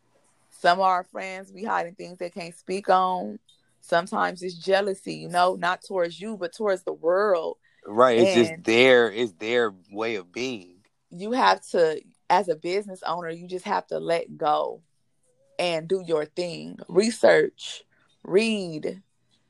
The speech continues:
Speaker 1: you know, do what's best for you and your business. Everybody's
Speaker 2: Even
Speaker 1: not
Speaker 2: when
Speaker 1: gonna
Speaker 2: it do come to
Speaker 1: understand.
Speaker 2: your friends, like, you gotta be like, "Hey, I'm running a business." Like, you feel me?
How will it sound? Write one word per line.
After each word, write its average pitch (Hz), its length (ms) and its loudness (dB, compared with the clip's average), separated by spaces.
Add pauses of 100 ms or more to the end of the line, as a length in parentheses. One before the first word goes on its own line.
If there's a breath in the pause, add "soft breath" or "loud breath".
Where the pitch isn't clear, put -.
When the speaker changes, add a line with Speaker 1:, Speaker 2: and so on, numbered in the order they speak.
(160)
Speaker 1:
you 175 140 -2
know, 185 420 6 (200)
do 196 120 4
what's 208 160 -6
best 202 280 0
for 175 80 -6
you 202 300 -8
and 180 140 -10
your 196 220 0
business. 196 600 -6 (1160)
Everybody's 220 460 4
Speaker 2:
Even 160 200 2
Speaker 1:
not 147 80 0
Speaker 2:
when 160 100 4
Speaker 1:
gonna 151 140 -2
Speaker 2:
it - 40 -6
do 165 180 2
come 139 260 0
to - 40 -8
Speaker 1:
understand. 147 180 -4
Speaker 2:
your 113 220 -2
friends, 92 540 -8
like, 98 140 -8
you 120 120 -8
gotta 117 280 0
be 120 160 -4
like, 104 160 -2
"Hey, 127 180 0
I'm 143 140 0
running 127 200 -6
a 104 60 -20
business." 117 500 -10
Like, 107 140 -8
you 113 60 -20
feel 113 160 -20
me? 113 200 -20